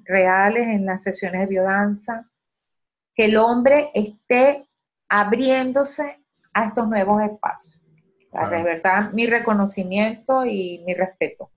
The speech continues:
Speaker 2: Pues ante todo somos personas, da igual el sexo. A ver, que sí, que hoy en día, mm, ser un hombre o una mujer, pues cada uno tiene su papel, ¿no? Pero bueno, eh, yo, mm, es que hoy, hoy en día también hay mucho feminismo, mucho machismo.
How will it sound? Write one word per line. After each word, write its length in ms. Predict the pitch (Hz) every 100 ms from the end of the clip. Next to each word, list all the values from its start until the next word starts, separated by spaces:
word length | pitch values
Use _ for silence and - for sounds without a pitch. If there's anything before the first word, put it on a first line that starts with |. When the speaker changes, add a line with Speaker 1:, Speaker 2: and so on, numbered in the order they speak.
| _ _ -
Speaker 2:
Pues 160 | 110
ante 200 | 110 110
todo 200 | 104 123 120
somos 200 | 127 -
personas, 460 | 107 - 147 117
da 120 | 113
igual 500 | 117 113 117 110 104 - - -
el 260 | 107 104 101
sexo. 360 | 156 160 101 101 107 107
A 120 | 113
ver, 100 | 135
que 100 | -
sí, 200 | - 143
que 580 | 120 107 107 107 101 92 - - - -
hoy 160 | 117 127
en 60 |
día, 600 | 127 135 131 131 123 113 - - -
mm, 440 | 104 104 107 107
ser 220 | 95 117
un 140 | 127 131
hombre 180 | 127 123
o 40 |
una 100 | 127
mujer, 280 | 120 117 139
pues 120 | 123 95
cada 160 | 101
uno 120 | 110 113
tiene 100 | 117
su 140 | 117
papel, 260 | 110 143 160
¿no? 140 | 170
Pero 220 | 160 127
bueno, 220 | 117 156 117
eh, 600 | 104 101 98 95 92 - _ 90 _ _ _ _ _ _ _ _ _
yo, 300 | 113 127 127
mm, 260 | 113 110 104
es 80 | 120
que 220 | 135 131
hoy, 300 | 131 135 131 - - - 156
hoy 140 | 196
en 80 | 196
día 80 | 196
también 200 | 190 180
hay 140 | 180
mucho 240 | 170 156 151
feminismo, 480 | 143 127 175 165
mucho 240 | 156 151 139
machismo. 520 | 131 - 175 165